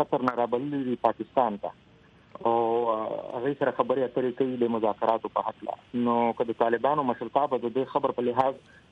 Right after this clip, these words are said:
په پاکستان کې دا، دا نیوز آیټم چې څنګه وایي، نو، ا، دا خو یو یقیناً مهم کردار دی. ا، اوس امریکا د دې شي ته په کم نظر باندې ګوري، دا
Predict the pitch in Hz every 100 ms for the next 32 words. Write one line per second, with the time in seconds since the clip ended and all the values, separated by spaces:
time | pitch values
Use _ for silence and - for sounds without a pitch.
0 | - 117 107 - 165 156 131 113 110 117
1 | 123 117 117 113 113 - - - - 127
2 | 113 110 120 104 - - - - 127 123
3 | 123 120 120 117 117 - - 117 117 120
4 | 131 139 131 127 117 131 139 139 127 143
5 | 123 113 143 151 131 160 _ _ _ -
6 | 117 113 113 113 113 110 98 - - 135
7 | - 127 120 123 147 143 - 90 87 135
8 | 131 - 131 120 143 147 120 139 135 131
9 | 131 123 135 127 117